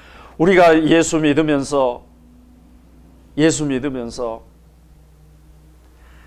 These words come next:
우리의 문제를 예수님께 가져왔을 때에 그 해결받는 방법이 긍휼히 여김 받는 것과 하나님, 예수님께 맡기는 거예요.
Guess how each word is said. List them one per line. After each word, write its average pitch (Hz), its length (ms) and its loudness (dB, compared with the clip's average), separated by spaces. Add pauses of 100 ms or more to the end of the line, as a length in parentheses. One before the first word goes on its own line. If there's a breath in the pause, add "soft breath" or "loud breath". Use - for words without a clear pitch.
(240 soft breath)
우리의 180 320 4
문제를 151 560 2
예수님께 135 720 -2 (260)
가져왔을 117 680 -6
때에 110 400 -6 (2250 soft breath)
그 160 220 2
해결받는 160 1120 0
방법이 131 600 -4 (640 soft breath)
긍휼히 190 500 2
여김 107 300 -2
받는 98 360 -12
것과 - 400 -16 (760 loud breath)
하나님, 143 460 -2
예수님께 139 560 0
맡기는 101 560 -10
거예요. - 400 -14